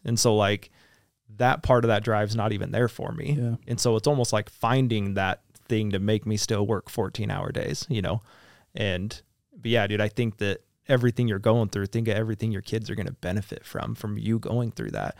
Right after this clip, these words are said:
Speaker 1: Uh, there was a clip I saw that said, "The barriers that you don't break, your kids will have to."
Speaker 2: Yeah.
Speaker 1: And I just thought, "Dang, dude, I, I feel like that's so true."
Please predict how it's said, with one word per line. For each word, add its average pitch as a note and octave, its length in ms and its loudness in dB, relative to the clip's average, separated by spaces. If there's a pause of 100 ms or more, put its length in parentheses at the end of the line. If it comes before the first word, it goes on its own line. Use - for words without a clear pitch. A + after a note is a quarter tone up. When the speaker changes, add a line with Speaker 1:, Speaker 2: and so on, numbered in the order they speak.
(400)
Speaker 1:
Uh, F#2 380 -4 (540)
there A#2 160 2
was G#2 200 -2
a G#2 300 0 (760)
clip - 360 2
I A2 100 2
saw G#2 360 -2
that G2+ 140 -6
said, G#2 360 0
"The F#2+ 120 -2
barriers A#2 600 0
that G2+ 120 -2
you G#2 180 -2
don't G#2+ 240 -2
break, G#2+ 320 -2
your G#2+ 80 -8
kids G#2 280 -4
will F2 100 -6
have G2 280 -8
to." C#3 240 -4 (360)
Speaker 2:
Yeah. A2 460 -6 (180)
Speaker 1:
And G#2 140 -4
I F#2+ 80 -2
just F#2+ 260 -4
thought, E2+ 240 -4
"Dang, G2 300 -6
dude, G2+ 240 -8
I, G#2 160 -6 (180)
I A2 100 -10
feel G#2 200 -6
like G2+ 180 -6
that's F#2+ 260 -6
so - 480 0
true." F#2+ 380 -4